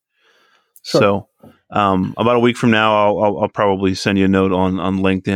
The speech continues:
Speaker 2: and ask you about this. So, uh, uh, what I'd like you to do is to be prepared to actually, you know, to answer that question of what did you do this week and what, uh, what,
Speaker 1: Mm-hmm.
Speaker 2: what did you do differently than you were doing the week before? Um,
Speaker 1: Sure.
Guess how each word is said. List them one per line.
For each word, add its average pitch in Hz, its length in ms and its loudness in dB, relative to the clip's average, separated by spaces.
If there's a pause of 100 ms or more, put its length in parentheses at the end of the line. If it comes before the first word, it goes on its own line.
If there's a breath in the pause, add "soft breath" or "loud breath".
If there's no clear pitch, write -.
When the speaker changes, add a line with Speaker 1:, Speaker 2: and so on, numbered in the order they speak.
(140)
Speaker 2:
and 98 140 -8
ask 95 280 -4
you 98 140 -6
about 95 340 -8
this. 98 240 -8
So, 98 300 -2 (1000)
uh, 110 80 2 (100)
uh, 123 40 2
what 123 160 4
I'd 113 80 -2
like 131 240 0
you 123 80 0
to 98 100 0
do 92 300 2
is 92 140 0
to 98 100 -6
be 98 160 0
prepared 98 400 -2
to 95 80 0
actually, 92 560 -2
you 95 140 -8
know, 92 120 -4
to 90 100 -6
answer 107 300 -2
that 95 140 0
question 95 360 -2
of 90 300 -2
what 98 380 -2
did 98 180 -2
you 101 100 -2
do 95 240 2
this 92 240 0
week 95 440 -6
and 90 240 -8
what, 98 200 -2
uh, 107 60 -2
what, 113 160 0
Speaker 1:
Mm-hmm. 147 100 -4
Speaker 2:
what 127 120 4
did 113 120 0
you 110 80 0
do 110 180 2
differently 95 560 -2
than 92 140 -2
you 92 100 -4
were 90 80 -8
doing 92 300 -6
the 90 80 -12
week 90 260 -10
before? - 440 -14 (760)
Um, 87 340 -6
Speaker 1:
Sure. 123 200 -6